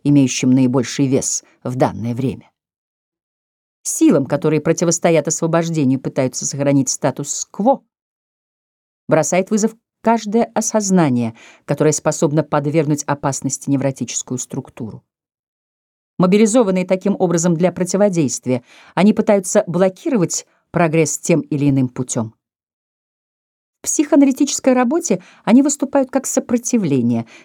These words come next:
термин, использованный Фрейдом для обозначения всего того, что затрудняет эту работу изнутри. Сопротивление ни в коем случае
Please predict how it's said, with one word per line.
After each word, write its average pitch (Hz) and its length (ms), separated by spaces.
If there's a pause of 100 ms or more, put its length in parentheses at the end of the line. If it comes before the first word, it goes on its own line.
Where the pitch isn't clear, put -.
термин, 202 460
использованный 208 640
Фрейдом 214 560 (200)
для 170 160
обозначения 190 600
всего 185 260
того, 185 240
что - 160
затрудняет 175 640
эту 160 140
работу 147 420
изнутри. 139 560 (1600)
Сопротивление 220 680
ни 220 120
в - 80
коем 320 200
случае 147 480